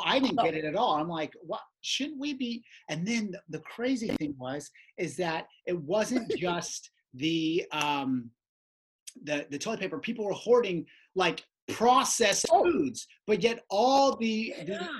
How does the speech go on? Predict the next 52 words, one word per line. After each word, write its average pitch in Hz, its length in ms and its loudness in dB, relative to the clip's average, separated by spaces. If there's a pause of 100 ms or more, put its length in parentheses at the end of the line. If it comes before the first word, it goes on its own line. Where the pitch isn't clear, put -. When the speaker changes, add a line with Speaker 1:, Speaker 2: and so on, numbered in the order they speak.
(200)
Speaker 1:
the, 214 240 0 (440)
the 226 180 2
organic 214 800 4 (300)
fruits 233 340 4
and 175 180 -2
vegetables 185 680 2
were 202 140 -2
all 196 300 2
there. 233 560 4 (260)
And 208 140 0
it's 214 160 -4
like, 214 260 0 (300)
"That's 311 160 6
Speaker 2:
Right. 302 140 8
Speaker 1:
what - 240 -4
you 285 120 4
should 302 340 2
be 254 140 -6
getting. 285 600 4 (140)
What 302 140 2
are 320 40 0
you 320 200 0
doing?" 311 560 -2 (520)
So, - 200 0
Speaker 2:
I 202 120 10
Speaker 1:
I 285 40 6
don't 262 60 0
Speaker 2:
know. 233 380 6
Speaker 1:
know. 165 220 0
I 226 100 2
mean, 247 260 2 (200)
you 320 100 0
know, 247 420 6
here's 247 280 2
the 196 60 -6
thing 156 240 -2
is 151 100 -2
that 170 260 -6
I, 185 60 -4 (220)
I, 233 140 -4 (120)
my 202 240 -2
whole 190 260 0
opinion 190 400 -8
on 165 140 -4
the - 60 -4
whole 160 180 -4
thing, 160 300 -6
if 123 100 -4
I 120 80 -6
have 156 320 -4
one, 302 300 0
is, 135 480 -10